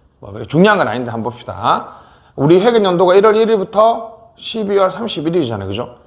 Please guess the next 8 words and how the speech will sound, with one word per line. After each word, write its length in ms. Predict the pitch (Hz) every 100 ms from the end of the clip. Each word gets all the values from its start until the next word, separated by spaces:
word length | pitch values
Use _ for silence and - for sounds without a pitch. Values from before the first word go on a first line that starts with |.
| _ _
요까지가 380 | 107 110 160 151
이제, 720 | 127 110 104 131 196 226 - - _ -
어, 160 | 104 107
출납을 920 | 185 190 185 139 123 170 110 104 - _ _ _ _ _ _ _ _ _
다 160 | - 127
완료해야 440 | 113 120 143 175
되겠죠. 300 | 190 120 110
그죠? 220 | 104 113